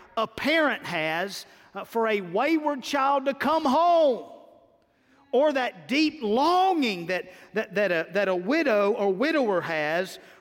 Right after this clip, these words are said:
for their deceased loved one, or that longing and that craving for a believer to see his or her family member who is lost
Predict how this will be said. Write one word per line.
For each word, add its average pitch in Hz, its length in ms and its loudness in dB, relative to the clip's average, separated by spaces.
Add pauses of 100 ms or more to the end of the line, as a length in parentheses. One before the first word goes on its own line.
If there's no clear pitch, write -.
for 208 100 0
their 208 160 0
deceased 240 600 -2
loved 240 340 0
one, 202 360 -2 (1000)
or 254 140 2
that 247 240 -2
longing 277 880 2
and 233 200 0
that 220 220 -4
craving 311 840 0
for 226 220 0
a 214 60 2
believer 214 800 2 (220)
to 254 100 -4
see 277 280 0
his 254 180 0
or 247 80 -2
her 233 160 0
family 311 560 0
member 190 340 -2
who 233 200 0
is 196 100 -2
lost 311 800 2